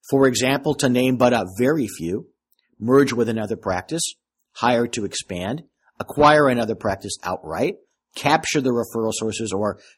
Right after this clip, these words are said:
contacts that presently benefit another group, and so on. And then, within each one of those routes, there are multiple alternatives and multiple ways to structure the deal or effort. Need a reminder? Go buy a Gumby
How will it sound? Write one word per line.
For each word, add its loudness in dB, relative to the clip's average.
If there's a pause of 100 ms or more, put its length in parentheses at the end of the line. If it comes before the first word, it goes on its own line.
contacts 0
that -2 (400)
presently 2 (160)
benefit 0
another -4
group, 2
and 2
so 2
on. -2 (760)
And 0
then, 0 (100)
within 2
each -4
one 6
of 4
those -2
routes, -2 (300)
there 2
are 6
multiple 0
alternatives -2
and -2
multiple 2
ways 6 (260)
to -2
structure 2
the 0
deal 0
or 4
effort. -2 (680)
Need 0
a 4
reminder? 2 (560)
Go 2
buy 6
a 2
Gumby -2